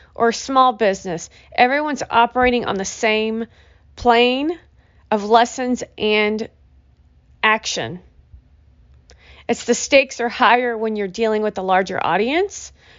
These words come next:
because you have a lot more pressure on you from opinions and judgments, meanness,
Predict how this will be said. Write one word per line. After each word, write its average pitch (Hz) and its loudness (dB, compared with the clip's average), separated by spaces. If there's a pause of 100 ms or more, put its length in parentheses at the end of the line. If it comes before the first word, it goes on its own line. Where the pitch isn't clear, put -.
because 220 0
you 240 -2
have 226 2
a 233 2
lot 226 2
more 202 -2
pressure 247 0
on 254 0
you 320 -4 (260)
from 220 -2
opinions 254 0
and 208 -2
judgments, 202 0 (260)
meanness, 247 2